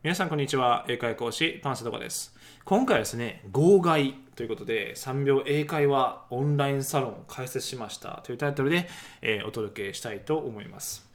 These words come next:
で、これ、まあね、すごくちょっと突然といえば多分突然になるとは思うんですけれども、お、まあ、お伝えすると、えー、この度ですね、三秒英会話オンラインサロンを開設しました。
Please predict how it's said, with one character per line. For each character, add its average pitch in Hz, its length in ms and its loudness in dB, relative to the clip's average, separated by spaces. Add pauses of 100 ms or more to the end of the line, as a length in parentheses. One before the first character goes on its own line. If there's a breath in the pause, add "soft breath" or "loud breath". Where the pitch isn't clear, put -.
(880)
で、 156 100 -4
こ 185 80 -4
れ、 175 400 -2
ま 156 160 -4
あ - 20 -2
ね、 131 80 -4
す 131 140 -2
ご 143 80 4
く - 80 -10
ち - 60 -8
ょ - 20 -8
っ - 100 -12
と 143 140 -2
突 147 140 0
然 127 680 0
と 107 120 -4
い 113 40 0
え 113 40 0
ば 104 100 -6
多 117 120 -4
分 98 100 -6
突 117 260 -6
然 117 140 -4
に 113 40 -8
な 104 80 -8
る 107 80 -4
と 104 120 -6
は 98 40 -4
思 107 100 -8
う - 20 -10
ん - 20 -10
で 107 60 -10
す - 100 -14
け - 60 -8
れ 98 80 -6
ど 107 40 -6
も、 185 300 -2 (460 loud breath)
お、 - 800 -10
ま 147 100 -2
あ、 143 60 -2
お 143 40 -4
伝 - 220 -2
え 110 60 -4
す - 120 -4
る 123 120 -4
と、 165 400 0 (360 soft breath)
え 107 560 -12
ー、 - 40 -16
こ 127 80 -4
の 131 80 -2
度 117 160 -2
で - 40 -12
す - 100 -10
ね、 107 280 -10
三 113 380 -8
秒 113 260 -2
英 127 220 0
会 120 180 -2
話 117 160 -2
オ 120 100 -4
ン 127 80 -2
ラ 120 120 -2
イ - 20 -2
ン 117 40 -6
サ 123 120 -4
ロ 117 60 -6
ン 107 60 -6
を 98 140 -14 (720)
開 - 160 -2
設 123 280 -2 (560)
し - 160 -4
ま 143 100 0
し 143 80 0
た。 - 200 -2